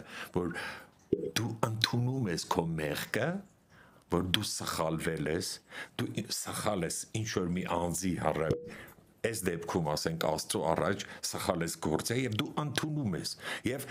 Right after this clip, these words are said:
հրաժարվում ես։ Նու ապաշխարել հենց բառը նշանակում է, ը, պտտվել, ասենք, մեղքից, որ մենք աշխատում ենք շուր գանք մեղքից,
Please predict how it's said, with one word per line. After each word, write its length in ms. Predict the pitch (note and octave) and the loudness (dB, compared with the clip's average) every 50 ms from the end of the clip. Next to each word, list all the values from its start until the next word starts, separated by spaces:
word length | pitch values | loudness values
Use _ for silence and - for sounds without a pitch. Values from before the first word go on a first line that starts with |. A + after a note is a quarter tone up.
| - - - | -8 -10 -6
հրաժարվում 1040 | - - A#2 A2 A2+ A#2 B2 C3 B2+ A#2 A#2 A2+ A#2+ A#2 G#2 F#2 C3+ C#3+ A2+ F2 D2+ | -6 -4 -2 -2 -2 -2 -2 -2 -2 0 0 0 0 0 0 0 0 0 0 0 0
ես։ 160 | D2 - - - - - - - - - - - | -2 -2 -4 -6 -10 -16 -16 -16 -18 -20 -18 -6
Նու 180 | - - D#2+ - - | 0 0 0 2 2
ապաշխարել 760 | - G2 F2 - - G2 - - - G2+ G#2 A2 A#2 G#2 F#2+ | 0 0 0 2 0 0 0 0 2 2 2 4 2 2 2
հենց 220 | F#2+ F2+ F2+ - | 0 0 0 -2
բառը 340 | - - F2 E2 F2 E2 E2 | -2 0 2 4 4 4 4
նշանակում 680 | D#2 D#2+ D#2+ - - E2 E2 E2 E2 D#2+ - D#2 D#2+ D#2+ | 2 0 0 2 2 2 2 2 0 0 0 0 2 4
է, 80 | D#2 D#2 | 2 2
ը, 680 | D#2 - - - - - - - - - - - D#2+ D#2+ D#2+ D#2+ D#2 D2 D2 - - - | 0 -2 -10 -14 -14 -16 -16 -20 -20 -10 -2 0 0 2 2 2 2 2 0 -2 -4 -6
պտտվել, 640 | - - A2+ A2+ - - - F#2+ G2 G#2+ G2 E2+ D2+ - - - | -2 -2 0 2 0 0 0 2 2 4 4 2 0 -4 -6 -2
ասենք, 420 | - - - - D#2 D2 - - D#2 | 0 0 0 0 -2 -4 -2 -2 -2
մեղքից, 520 | D#2+ D#2 D2+ - - - - G2 F#2+ - | 0 0 0 -2 -4 -2 -2 0 0 0
որ 160 | - D#2 D#2 D#2+ | 0 0 2 2
մենք 240 | F2 E2+ E2 - | 0 0 0 0
աշխատում 580 | D#2+ D#2 - - - - - - - E2+ D#2+ E2 | 0 0 0 0 -2 -2 -2 0 0 0 2 4
ենք 220 | E2+ F2+ E2 - - - - - | 2 2 0 -4 -10 -12 -10 -8
շուր 320 | - - - F#2+ D#2+ D#2 | -6 0 0 0 2 2
գանք 280 | D#2+ C#2+ D2 D2+ - - | 0 0 0 0 0 0
մեղքից, 600 | D#2+ D2+ C#2+ - - - - G#2+ A2 G#2+ - | 0 0 -2 -4 -6 -2 -2 -2 0 0 -4